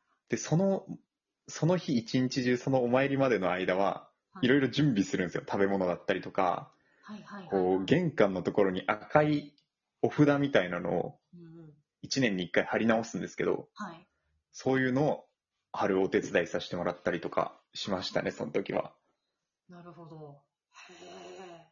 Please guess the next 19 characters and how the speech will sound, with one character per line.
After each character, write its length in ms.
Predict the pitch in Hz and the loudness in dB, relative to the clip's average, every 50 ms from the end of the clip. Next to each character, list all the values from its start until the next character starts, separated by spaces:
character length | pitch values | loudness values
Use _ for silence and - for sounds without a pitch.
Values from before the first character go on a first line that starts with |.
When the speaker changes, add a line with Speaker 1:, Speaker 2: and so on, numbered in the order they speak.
| _ _ _ _ _ _ _ _ _ _ _ _ _ _ _ _ _ _ - | _ _ _ _ _ _ _ _ _ _ _ _ _ _ _ _ _ _ -20
Speaker 1:
へ 20 | - | -20
ー。 40 | |
Speaker 2:
結 180 | - - 143 139 | -14 -10 -10 -10
構、 180 | 226 226 240 226 | -8 -8 -10 -6
Speaker 1:
そ 280 | - 113 101 95 92 | -4 -2 -2 0 -2
う 20 | 95 | -2
い 40 | 117 | -4
う 20 | |
の 0 | |
と 80 | - - | -6 -10
か。 360 | - - - - - - - - | -18 -20 -20 -20 -20 -20 -10 -4
Speaker 2:
お 160 | - 110 110 | -2 0 0
家 240 | 120 123 - - - | 0 -2 -2 -4 -2
の 140 | 135 135 127 | -2 -2 0
形 420 | - 143 131 - 131 127 - - | 0 0 0 2 0 0 -2 -4
と 140 | - 139 123 | -4 -4 -4
し 100 | - - | -4 -2
て 100 | - 135 | 0 0
は、 400 | 123 107 98 92 92 - - - | 2 2 2 0 0 -4 -6 -10